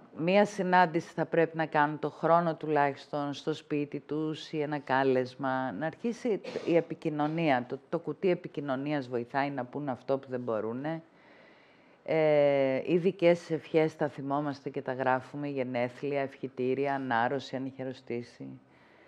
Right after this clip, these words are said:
Ε, να μοιραζόμαστε κι εμείς τον εαυτό μας τα δύσκολα. Όχι, εμείς είμαστε οι άτρωτοι, ε. Είχα μια δύσκολη μέρα.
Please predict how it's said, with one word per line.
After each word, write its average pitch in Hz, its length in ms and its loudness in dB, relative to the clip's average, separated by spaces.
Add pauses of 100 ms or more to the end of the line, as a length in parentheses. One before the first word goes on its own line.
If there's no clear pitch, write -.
(800)
Ε, 135 920 -2 (640)
να 165 180 0
μοιραζόμαστε 170 720 0
κι 151 120 -8
εμείς 143 260 -6
τον 160 200 -6
εαυτό 139 480 -4
μας 143 200 -8
τα 139 120 -4
δύσκολα. 147 680 -4 (200)
Όχι, 147 240 -8
εμείς 135 260 -6
είμαστε 135 360 -8
οι 131 120 0
άτρωτοι, 123 500 -6
ε. 147 220 -8 (100)
Είχα - 120 -10
μια 151 220 -4
δύσκολη 139 500 -6
μέρα. 131 400 -8